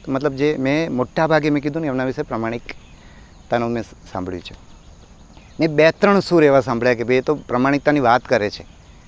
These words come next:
પણ એ પ્રમાણિક નથી એમ, તમે એના છોકરા જુઓ એમ, બરાબર છે? આવું મેં સાંભળ્યું હતું કે એના છોકરા કંઈક આ મોટર વ્હીકલનું કંઈક બિઝનેસ કરે છે અને એમાં બધું પ્રમાણિક નથી.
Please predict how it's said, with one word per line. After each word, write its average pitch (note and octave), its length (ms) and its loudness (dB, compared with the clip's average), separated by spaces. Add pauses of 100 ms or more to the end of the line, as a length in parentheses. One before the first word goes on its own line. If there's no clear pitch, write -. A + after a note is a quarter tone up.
(480)
પણ C3 120 -4
એ D#3+ 240 -2 (100)
પ્રમાણિક C3+ 380 0 (600)
નથી D#3 220 2
એમ, F2+ 220 2 (360)
તમે B2 160 -2
એના C#3 120 2
છોકરા D#3+ 320 4
જુઓ C3 260 2
એમ, E2+ 120 -6 (840)
બરાબર A#2+ 280 0
છે? - 140 -16 (120)
આવું B2+ 200 2
મેં B2+ 200 -6
સાંભળ્યું A2+ 500 -6
હતું G#2+ 100 -4
કે A2 60 -4
એના A2+ 140 -4
છોકરા A2+ 340 -2
કંઈક G#2 200 -4 (920)
આ A2+ 40 -12
મોટર G#2 300 -6 (240)
વ્હીકલનું G#2 400 -4
કંઈક G2+ 220 -8 (260)
બિઝનેસ G#2 340 -8
કરે G2+ 240 -4
છે - 120 -12
અને A2 100 -8
એમાં A2 220 -6
બધું G#2 220 -8
પ્રમાણિક G2 380 -6
નથી. F2+ 240 -14